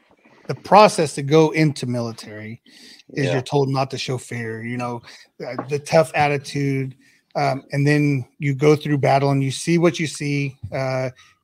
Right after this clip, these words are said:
Speaker 1: dealing with, with stuff that, that us civilians, 'cause like I said, I'm not a veteran, but,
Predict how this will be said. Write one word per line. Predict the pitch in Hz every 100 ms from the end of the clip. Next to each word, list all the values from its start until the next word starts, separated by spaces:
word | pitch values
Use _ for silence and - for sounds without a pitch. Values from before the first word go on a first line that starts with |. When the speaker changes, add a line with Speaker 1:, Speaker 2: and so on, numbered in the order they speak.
| 147 127
Speaker 1:
dealing | 151 156 156
with, | 147 139 143 143
with | 139 139
stuff | - 156 151 -
that, | 135 127 - _ _ -
that | 127 - _ -
us | 160 -
civilians, | 147 147 160 151 147 139
'cause | 156 139
like | 143 143
I |
said, | 139 143
I'm | 147
not | 151
a | 139
veteran, | 147 147 151 151
but, | 143 139 131